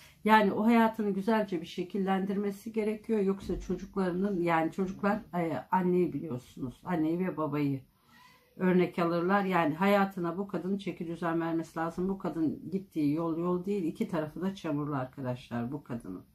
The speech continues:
Evet sevgili dostlarım, burada da bir ayrılık var. İki kişi sırtını dönmüş böyle gidiyorlar. Ama ciddi ciddi ayrılıyor bunlar.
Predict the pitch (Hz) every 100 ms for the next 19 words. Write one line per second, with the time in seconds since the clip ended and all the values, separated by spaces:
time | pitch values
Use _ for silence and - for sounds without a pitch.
0 | _ _ _ _ _ _ _ _ _ 208
1 | 175 156 175 160 170 160 147 - 165 180
2 | 180 160 170 165 - 156 147 160 143 139
3 | 139 123 139 185 175 143 147 - 190 -
4 | 160 151 143 185 160 160 160 - 147 139
5 | 165 151 127 156 127 131 113 180 151 147
6 | 196 - 208 185 156 - 180 160 151 165
7 | 160 143 131 - 120